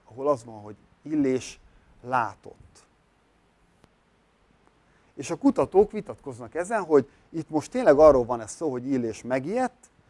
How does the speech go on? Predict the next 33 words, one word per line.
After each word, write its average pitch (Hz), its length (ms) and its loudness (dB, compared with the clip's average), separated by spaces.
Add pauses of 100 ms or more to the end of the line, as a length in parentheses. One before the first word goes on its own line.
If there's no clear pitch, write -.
(280)
vagy 131 160 -2
az 175 160 2
van, 156 160 -2
hogy 147 260 -2
Illés 190 540 4
belátta, 151 640 0
hogy 147 220 -2
itt 139 140 -6
veszélyben 110 720 -2
van, 165 240 0
és 143 220 -12
ezért 123 420 -4
ment 110 320 -14
el, 110 180 -4
és 117 160 -12
ezért 107 260 -14
mentette 101 420 -20
az 92 120 -18
életét. 98 400 -20 (2750)
Tehát, 180 280 6
hogy 208 80 -4
igazából 185 420 6
Illés 190 220 10
csak 160 140 -12
folytatta 185 480 2
a 113 80 -6
küldetését, 139 720 -6
vagy 160 200 -2
Illés 170 720 0 (120)
megijedt 120 760 -4
ettől 110 320 -8
a, 104 120 4 (360)
a 107 440 0